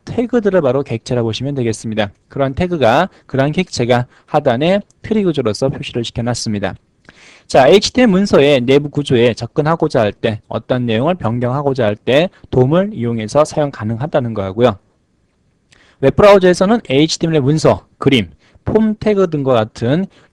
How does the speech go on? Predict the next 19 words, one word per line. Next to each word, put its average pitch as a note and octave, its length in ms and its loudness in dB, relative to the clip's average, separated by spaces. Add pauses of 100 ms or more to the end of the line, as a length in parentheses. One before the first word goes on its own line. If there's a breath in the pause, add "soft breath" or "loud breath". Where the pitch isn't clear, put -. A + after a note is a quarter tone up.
객체 C3+ 340 0
속에 C3 420 0 (180)
각각 - 260 -4
필요하신 E3 540 2
인스턴스를 D3 600 -2
생성하시고 B2 880 -2
관리할 A#2 380 -2
수 A#2 140 -8
있는 D#3+ 400 -2 (280 soft breath)
작업을 B2 520 -4 (140)
우리가 A2+ 160 -4
자바스크립트 C#3 640 -2
통해 C3 180 -4
가지고 A#2 480 0
하실 - 220 -8
수가 B2 340 -2
있다는 E3+ 420 0
얘기예요. G2 340 -2 (520 soft breath)
그러면 D#3+ 480 0